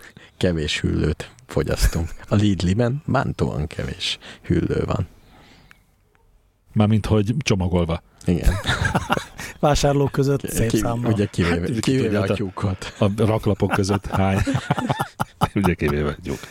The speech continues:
Speaker 2: Meg
Speaker 3: Milyen
Speaker 2: a
Speaker 3: jó
Speaker 2: kacsa.
Speaker 3: lenne, mostantól az lenne kiírva, hogy marhahús, sertéshús,
Speaker 1: Hüllő.
Speaker 3: hüllőmell.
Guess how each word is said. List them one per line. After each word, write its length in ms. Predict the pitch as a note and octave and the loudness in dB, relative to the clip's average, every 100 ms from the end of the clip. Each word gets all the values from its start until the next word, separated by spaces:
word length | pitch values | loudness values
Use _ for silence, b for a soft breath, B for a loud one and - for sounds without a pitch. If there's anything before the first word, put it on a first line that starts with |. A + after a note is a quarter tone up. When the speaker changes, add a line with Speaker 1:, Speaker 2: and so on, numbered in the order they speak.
| B B B - | B B B 2
Speaker 2:
Meg 140 | G#3 | 4
Speaker 3:
Milyen 160 | G3+ D#3+ | 4 4
Speaker 2:
a 40 | |
Speaker 3:
jó 60 | D3+ | 2
Speaker 2:
kacsa. 140 | D3 | 2
Speaker 3:
lenne, 120 | D3 | 2
mostantól 480 | D3 C#3 C#3+ B2+ C#3 | 0 0 0 0 0
az 160 | C3 B2+ | 0 0
lenne 260 | C3 B2+ | -2 -2
kiírva, 440 | - C3+ B2 A#2+ A#2+ | -2 -2 0 0 -2
hogy 100 | A#2+ | -2
marhahús, 600 | F#3+ G#3 F3+ E3 C#3 - | 0 0 0 0 0 -2
sertéshús, 720 | D3+ D3 C3+ C3 A2+ A#2 A2 - - - | -2 -2 -2 -4 -2 -4 -6 -10 -10 -2
Speaker 1:
Hüllő. 420 | G#2 F#2 F2+ E2 - - | 0 2 0 -4 -6 -2
Speaker 3:
hüllőmell. 640 | C3+ B2+ A#2+ A2+ A2+ | 2 2 0 0 -2